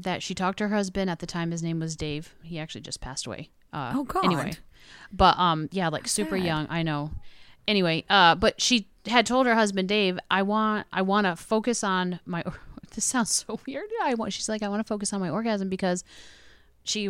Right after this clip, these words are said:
Speaker 1: either never was having them or something. And they devoted, I think, a, a certain amount of time to every day making sure she had an orgasm every day.
Speaker 2: Wow.
Speaker 1: Yeah, for, like, a month or something.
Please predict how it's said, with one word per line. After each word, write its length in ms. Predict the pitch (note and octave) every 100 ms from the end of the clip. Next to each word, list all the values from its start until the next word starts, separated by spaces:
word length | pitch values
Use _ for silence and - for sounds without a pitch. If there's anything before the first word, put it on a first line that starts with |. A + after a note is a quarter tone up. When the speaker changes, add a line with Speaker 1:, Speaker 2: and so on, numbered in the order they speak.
| F3+
Speaker 1:
either 400 | F#3 E3+ D#3+ C#3+ D#3+
never 260 | E3+ F3+ D#3
was 180 | E3 D3+
having 260 | G3+ G3 F#3
them 180 | E3+
or 60 | C#3+
something. 360 | E3 D3+ - - - - - - -
And 240 | A3 G#3 F#3+
they 200 | A3+ B3+
devoted, 500 | C4 G#3 G#3 F#3+ F3
I 120 | E3+
think, 420 | F#3+ F3 - - - F#3+
a, 100 | G3
a 140 | D#3+ E3
certain 340 | - C4+ A#3
amount 240 | G#3+ F#3+ F3
of 80 |
time 400 | - F3+ D3+ D#3+ E3
to 200 | F#3+ F3+
every 420 | F#3 F3+ G#3 A3
day 440 | F#3+ F3+ C3+ D#3+ -
making 320 | F3+ E3+ E3+
sure 460 | E3+ - D#3 D3+ - _ -
she 160 | -
had 80 | E3+
an 60 | D3+
orgasm 400 | D3+ D3+ C3+ C#3
every 240 | F#3+ F3 F3
day. 280 | C3 D#3 - - - _ _ _ _ _ - _ _ -
Speaker 2:
Wow. 420 | F#3 F3+ G3+ F#3+
Speaker 1:
Yeah, 140 | G#3
for, 120 | F#3 G#3
like, 140 | G3
a 40 | F#3+
month 180 | F3+ F3
or 40 |
something. 420 | F3 D#3+ D3 D#3